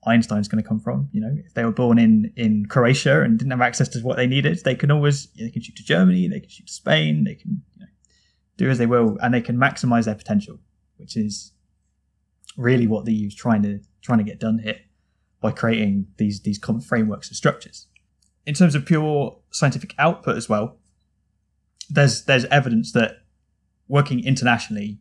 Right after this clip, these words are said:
basically improves scientific output. And we've seen this in the U K as well. Now, let's go back in time. Before E U membership, U K scientific output,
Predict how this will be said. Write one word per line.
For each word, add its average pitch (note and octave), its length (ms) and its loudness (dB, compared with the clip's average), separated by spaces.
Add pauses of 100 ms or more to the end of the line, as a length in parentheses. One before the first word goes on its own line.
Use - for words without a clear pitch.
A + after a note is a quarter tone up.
(420)
basically A2 500 -6
improves C#3 360 2
scientific - 360 -14
output. - 400 -4 (440)
And A#2+ 340 4
we've B2 120 -4
seen D3+ 160 2
this B2 160 -2
in A2+ 60 2
the A2 60 4
U A2 120 2
K G#2+ 160 -2
as G#2+ 120 -4
well. G#2 280 -2 (560)
Now, A2+ 500 4 (340)
let's C3 120 -6
go B2+ 80 -2
back A2+ 200 0
in A2+ 80 -4
time. G#2+ 260 0 (760)
Before E3+ 240 2
E D#3 40 4
U C#3+ 80 2
membership, A2 480 0 (600)
U C3+ 160 0
K C#3 140 0
scientific A#2+ 360 -2
output, - 380 -2